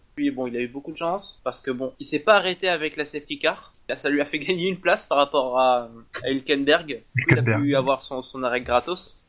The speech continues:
Speaker 1: Euh, mais voilà, quoi, on l'a quasiment pas vu. Mais
Speaker 2: Ça
Speaker 1: bon,
Speaker 2: fait,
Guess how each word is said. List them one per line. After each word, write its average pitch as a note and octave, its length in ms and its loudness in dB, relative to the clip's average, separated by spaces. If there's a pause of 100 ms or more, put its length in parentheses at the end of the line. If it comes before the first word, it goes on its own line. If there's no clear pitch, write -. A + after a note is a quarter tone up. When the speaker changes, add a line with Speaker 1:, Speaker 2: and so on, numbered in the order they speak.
(100)
Speaker 1:
Euh, B2+ 560 4
mais B2 440 0
voilà, A#2 260 -2
quoi, A2+ 160 -6
on - 20 -2
l'a A2 120 -4
quasiment A#2 360 -10
pas A2+ 120 -4
vu. A2 140 -12 (1300)
Mais F3 60 6
Speaker 2:
Ça D3 120 8
Speaker 1:
bon, B2+ 80 2
Speaker 2:
fait, B2+ 840 4